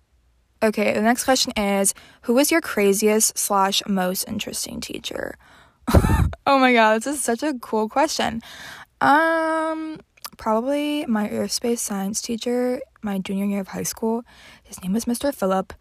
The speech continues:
and he was super weird, like, so strange. Um, but he was always himself, so that's why I really liked him, and I really miss him. He was super funny, and he, like, did this weird coughing thing. Like, he would go, <coughs>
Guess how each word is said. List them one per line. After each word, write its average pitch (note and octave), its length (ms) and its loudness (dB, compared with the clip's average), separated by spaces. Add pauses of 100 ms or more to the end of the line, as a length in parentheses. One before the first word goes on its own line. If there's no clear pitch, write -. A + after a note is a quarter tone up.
(320)
and F#3+ 100 -4
he F3+ 60 -2
was - 280 -6 (160)
super - 320 -4
weird, F#3+ 420 0 (300)
like, G3+ 280 0 (100)
so A3+ 400 2
strange. F#3+ 480 -2 (560)
Um, - 320 2 (140)
but D4 240 4 (200)
he - 140 -8
was D4+ 140 0
always D#4 220 2
himself, D4 380 4
so G#3+ 160 0
that's A3 220 0
why A3+ 220 4
I G#3 100 -2
really G3 240 -2
liked G3 240 -4
him, B3+ 300 0 (400)
and G3+ 360 0
I - 40 -4
really B3 160 2
miss A3 240 2
him. A3 200 2
He A3 140 -6
was G3+ 120 -2
super - 380 -2
funny, G3 460 -2 (460)
and G#3+ 100 2
he, A3 220 4
like, A3 200 0
did G3+ 160 -4
this - 240 -2 (220)
weird G3+ 480 0 (120)
coughing A#3 520 -2
thing. C4 240 0
Like, A3+ 160 2
he A3 140 -4
would G#3+ 160 0
go, G3+ 360 -2
<coughs> D4+ 1300 4